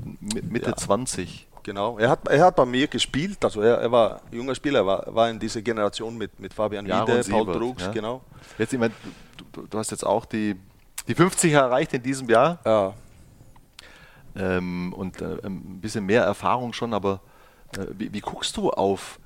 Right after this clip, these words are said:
Speaker 1: so junge Trainer und, und,
Speaker 2: Ja.
Speaker 1: und dieses, und, und, ja, und diese Frage, ob, ob denn,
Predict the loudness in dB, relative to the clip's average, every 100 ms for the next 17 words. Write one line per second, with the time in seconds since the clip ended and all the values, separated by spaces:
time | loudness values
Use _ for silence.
0 | -20 -16 -4 2 4 4 4 0 0 -2
1 | -4 0 2 4 2 0 -6 _ _ _
2 | _ _ -12 -10 -8 -10 -12 -4 -4 -4
3 | -8 -8 -6 -4 -4 -4 -6 -10 -10 -10
4 | -4 -2 -2 -4 -4 -2 2 2 2 -2
5 | -8 -12 -12 -4 -2 -2 -4